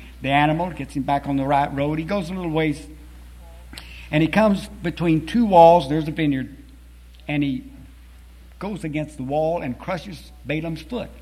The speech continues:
And again, he takes his rod, staff, and he smites the animal. He gets him going along. Well, the reason why he did that was the angel was spearing before him.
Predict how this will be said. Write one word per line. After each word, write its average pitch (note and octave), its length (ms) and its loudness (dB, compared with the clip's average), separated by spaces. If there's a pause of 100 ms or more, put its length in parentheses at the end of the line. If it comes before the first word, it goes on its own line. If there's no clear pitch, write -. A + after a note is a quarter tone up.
(280)
And B2+ 120 -4
again, D3 240 0
he D#3 100 2
takes D#3 260 -6
his D#3+ 120 -8
rod, D3 360 0 (160)
staff, D3+ 340 -2 (160)
and D#3 120 0
he C3+ 60 0
smites D#3+ 520 2
the C3+ 120 -6
animal. D3+ 440 2 (480)
He C#3 100 -4
gets A3+ 200 -2
him G#3 120 -2
going F3+ 260 4
along. E3 480 4
Well, C3+ 100 -2
the C3 120 -2
reason D#3+ 320 0
why D3+ 260 4
he C3+ 40 -2
did C3 200 -4
that E3+ 180 2
was B2 220 -8
the B2+ 140 -6
angel C#3 360 -2
was A2+ 140 -10
spearing B2+ 400 -6
before A#2 400 -8
him. - 80 -12